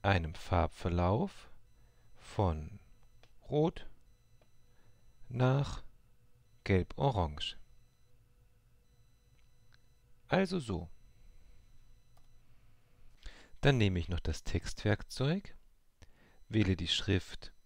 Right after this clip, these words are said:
Marker aus und schreibe mit einem hellen Gelb hier in die Mitte Zong.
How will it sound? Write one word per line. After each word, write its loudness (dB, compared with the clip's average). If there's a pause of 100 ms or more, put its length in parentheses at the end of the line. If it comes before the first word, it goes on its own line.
(120)
Marker 2
aus -4 (1200)
und -2
schreibe 0
mit -6 (760)
einem -4
hellen 0
Gelb -2 (1800)
hier 0
in 0
die 2
Mitte 2 (1600)
Zong. -2